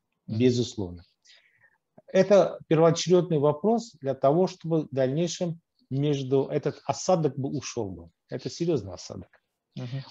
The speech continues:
Speaker 2: У нас есть другие моменты, которые сейчас решаются на государственном уровне. Вопрос демаркации границ,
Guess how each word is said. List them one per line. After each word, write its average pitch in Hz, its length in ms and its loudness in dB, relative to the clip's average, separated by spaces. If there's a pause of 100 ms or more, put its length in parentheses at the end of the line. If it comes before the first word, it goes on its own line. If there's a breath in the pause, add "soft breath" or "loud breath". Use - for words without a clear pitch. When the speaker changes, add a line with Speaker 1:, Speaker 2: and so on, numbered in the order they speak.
Speaker 2:
У 156 60 2
нас 240 160 4
есть 233 140 6
другие 113 480 4
моменты, 95 500 -10
которые 143 300 2
сейчас 117 320 -2
решаются 120 560 -2
на 104 160 -6
государственном 98 600 -8
уровне. 92 180 -12 (380)
Вопрос 139 320 0
демаркации 113 640 -2
границ, 95 560 -8